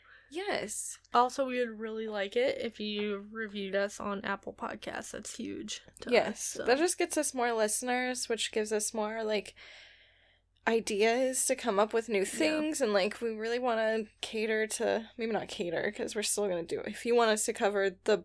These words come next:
Speaker 1: bubblegum fairy, that's not gonna happen, so, sorry, but,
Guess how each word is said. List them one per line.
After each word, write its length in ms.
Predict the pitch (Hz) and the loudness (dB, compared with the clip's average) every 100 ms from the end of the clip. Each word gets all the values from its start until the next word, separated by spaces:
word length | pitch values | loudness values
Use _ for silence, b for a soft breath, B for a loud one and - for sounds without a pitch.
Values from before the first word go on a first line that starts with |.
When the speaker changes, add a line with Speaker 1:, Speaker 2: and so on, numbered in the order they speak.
| - | 4
Speaker 1:
bubblegum 480 | 208 202 185 185 190 | 6 6 4 -2 -2
fairy, 300 | 185 175 175 | -2 0 -2
that's 200 | 175 - | -2 -4
not 140 | 190 | -4
gonna 140 | 190 | -4
happen, 400 | 190 160 - 196 | -4 -6 -6 -8
so, 560 | 196 - 208 185 185 208 B B B | -6 -2 2 4 4 2 B B B
sorry, 500 | - - 165 156 196 202 - | 0 4 6 4 -2 -6 4
but, 340 | 214 185 - | 6 6 0